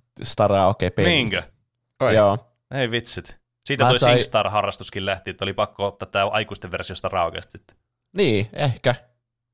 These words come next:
Speaker 1: Tosi hyvä peli se oli mun mielestä.
Speaker 2: Mm.
Speaker 1: Tietenkin nämä oli vaan tämmöisiä lastenlauluja.
Speaker 2: Niin kyllä.
Speaker 1: Niinku
Speaker 3: Mm.
Speaker 1: Elefanttimarssi oli ainut, mistä mä sain niinku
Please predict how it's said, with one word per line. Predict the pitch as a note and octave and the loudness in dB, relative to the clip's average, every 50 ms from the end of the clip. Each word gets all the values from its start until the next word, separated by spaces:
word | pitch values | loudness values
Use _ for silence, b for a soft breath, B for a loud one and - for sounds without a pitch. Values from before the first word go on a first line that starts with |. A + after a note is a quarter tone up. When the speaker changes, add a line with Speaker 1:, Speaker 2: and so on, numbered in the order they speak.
| _ _ | _ _
Speaker 1:
Tosi | - - - - B2+ A#2 | -4 -2 0 2 2 2
hyvä | A#2 A#2 A#2 G#2 F#2+ | 2 4 4 4 4
peli | F#2 G#2+ G2 G2 F#2 | 4 2 0 0 -2
se | - F#2+ | -2 -2
oli | F#2 F#2 | -2 0
mun | F#2+ G2 G2 | 0 0 0
mielestä. | G2 G2 F#2 F#2+ - - | 0 0 -2 -2 -6 -12
Speaker 2:
Mm. | _ - - | _ -4 0
Speaker 1:
Tietenkin | A#2+ A#2 A#2+ A2+ A#2 | 2 2 2 2 2
nämä | A2+ A2+ | 2 2
oli | A2+ A#2 A2+ | 2 2 2
vaan | A2+ A#2 A2+ | 2 0 0
tämmöisiä | B2 A#2 A#2+ C3+ A2+ | 0 0 2 2 4
lastenlauluja. | A2 A2+ A2 - - - G2+ F2+ F2+ F#2 F2+ F#2 F#2+ G2 G2 G2 G2 G2+ - _ - | 4 2 0 0 -2 -2 -2 0 2 2 2 4 4 4 2 2 0 0 -4 _ -6
Speaker 2:
Niin | G#2 G#2 G2+ F#2+ F2 | -4 -2 -2 -2 -4
kyllä. | - F2 E2+ E2 E2+ - - - | -6 -8 -6 -8 -8 -10 -6 -2
Speaker 1:
Niinku | B2 B2+ B2 - C#3+ C#3 | 0 0 2 4 2 2
Speaker 3:
Mm. | - - _ _ _ _ _ _ _ _ _ _ _ _ _ _ _ _ _ _ _ - | 2 -2 _ _ _ _ _ _ _ _ _ _ _ _ _ _ _ _ _ _ _ 2
Speaker 1:
Elefanttimarssi | D3+ F#3 G3 F3+ D#3+ D3 - - B2+ A2+ A2+ - A#2+ A#2 A#2 A#2 A2+ A2+ A#2 - - G#2+ | 4 4 6 6 4 2 2 2 0 0 2 0 0 2 4 4 4 2 2 0 0 2
oli | G#2+ A2 | 4 4
ainut, | A2+ A#2 A#2+ A#2 A2 - | 6 6 4 4 2 -2
mistä | G#2 G2+ - A#2 | -4 -4 -2 0
mä | G#2+ G#2+ | 0 2
sain | A2+ B2 G#2 | 2 0 0
niinku | A2 A2 A#2 | 0 0 0